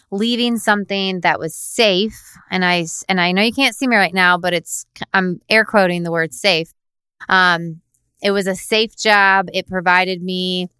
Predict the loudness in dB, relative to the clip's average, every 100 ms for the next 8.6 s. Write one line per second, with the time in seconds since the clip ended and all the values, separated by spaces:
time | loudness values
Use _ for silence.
0 | -4 0 0 0 -2 2 2 2 0 -2
1 | 2 2 0 -4 -4 0 0 0 -6 -14
2 | -20 -20 _ -12 -8 2 2 4 2 0
3 | -2 0 2 2 -2 0 0 0 -2 -2
4 | -4 -4 -2 0 -2 0 -2 -2 0 2
5 | 2 0 -2 -4 -2 -2 0 2 0 -4
6 | -2 0 2 2 0 0 -2 0 0 0
7 | 0 0 0 -2 -6 -2 -2 0 -6 -2
8 | 0 2 0 -2 -6